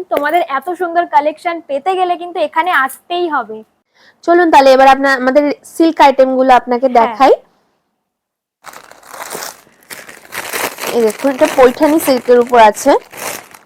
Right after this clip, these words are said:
Speaker 2: খুব সুন্দর।
Speaker 1: কালারটা দুর্দান্ত লাগছে,
Speaker 2: ভীষণ
Speaker 1: দেখো, পুরো
Speaker 2: সুন্দর
Speaker 1: রেডের মধ্যে
Speaker 2: কালারটা।
Speaker 1: কালারটা। ওয়াও,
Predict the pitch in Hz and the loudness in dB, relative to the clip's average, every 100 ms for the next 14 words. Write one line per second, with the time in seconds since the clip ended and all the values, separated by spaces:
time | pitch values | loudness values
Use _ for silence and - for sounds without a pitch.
0 | - 320 - 269 233 214 269 269 254 294 | -10 -10 -8 -6 -2 0 2 0 -2 -8
1 | 262 269 269 247 262 262 277 262 - 277 | -6 -8 -6 -6 -6 -6 -6 -6 -4 -2
2 | 269 320 320 311 262 285 269 254 226 220 | 0 0 -2 0 0 2 2 4 4 4
3 | 269 262 302 247 254 - 320 440 _ _ | 2 0 0 0 -4 -6 -10 -10 _ _
4 | - _ _ _ _ _ _ _ _ _ | -20 _ _ _ _ _ _ _ _ _
5 | _ _ _ _ _ _ _ _ _ _ | _ _ _ _ _ _ _ _ _ _
6 | _ _ 262 254 302 311 294 | _ _ -16 -2 2 4 4